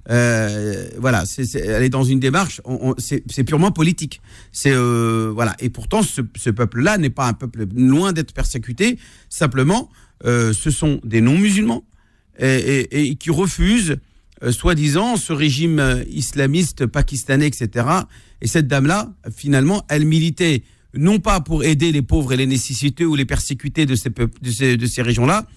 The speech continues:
mais d'abord pour, euh, euh, finalement, et elle venait m'appeler pour me demander le soutien, son, mon soutien.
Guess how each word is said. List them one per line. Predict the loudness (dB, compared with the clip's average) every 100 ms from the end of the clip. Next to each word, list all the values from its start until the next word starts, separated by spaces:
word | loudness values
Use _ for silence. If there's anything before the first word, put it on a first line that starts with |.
| -20 _ -2
mais | 0
d'abord | 2 0 0 -2
pour, | -2 -2 0 0
euh, | -2 -6 -20 _ -10
euh, | -2 2 2 2 0
finalement, | 0 2 2 2 0
et | 0
elle | 0
venait | 0 0 0
m'appeler | 0 -2 -4 -8
pour | -6
me | -2 0
demander | 0 0 0 -2
le | -4
soutien, | -4 -4 -2 -2
son, | -2 -4 -2
mon | 2 2
soutien. | 2 0 0 -2